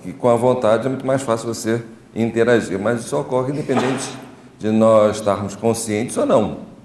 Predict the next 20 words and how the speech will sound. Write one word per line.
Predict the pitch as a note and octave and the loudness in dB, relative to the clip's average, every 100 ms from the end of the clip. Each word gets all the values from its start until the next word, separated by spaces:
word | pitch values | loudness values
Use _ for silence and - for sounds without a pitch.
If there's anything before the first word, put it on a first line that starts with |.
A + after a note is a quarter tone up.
| - - - _ - - | -20 -20 -20 _ -14 0
Mas | A2+ F#2+ | 0 0
o | |
fato | - G2+ A2 A2+ | 2 4 4 4
é | F#2+ D#2+ - - - - | 2 0 -8 -18 -20 -8
que | G2+ | 0
isso | A2 G#2+ B2+ | 2 2 -2
pode | - G2+ F2 E2 - - | 2 4 4 2 -4 0
ocorrer | A2 - A#2+ F2+ | 0 0 -2 0
independente | C3 C3 - C3 A#2+ C3+ C3+ | -2 -2 -2 -2 -2 -2 -2
da | |
distância, | A2+ F#2 - A2+ A2 G#2+ A2 | -4 -6 -6 -2 -2 -2 -6
independente | F#2 G#2 G#2 G2 F#2+ F#2 A2+ G#2+ G2+ G2 G2+ - - - | -4 -4 -4 -4 -2 -2 -2 -2 -4 -8 -10 -16 -20 -4
do | - | -2
tempo. | - G#2+ F#2+ D#2+ D#2+ - - - | -2 -2 -2 -4 -10 -14 -18 -10
Nós | F#2+ | -10
podemos | - G#2 G#2 G#2+ | -4 -2 -2 -4
estar | G2+ G2 - | -4 -4 -6
assimilando | G2 - - B2 A#2 G2+ G2 G2+ A2 | -6 -6 -4 -2 0 0 0 -2 -4
coisas | - B2+ A2+ A2 A#2 C3+ - - - - - - - - - - - | 0 2 4 2 0 -2 -2 -6 -14 -18 -20 -20 -20 -20 -20 -20 -4
pura-, | C3 B2 | 2 2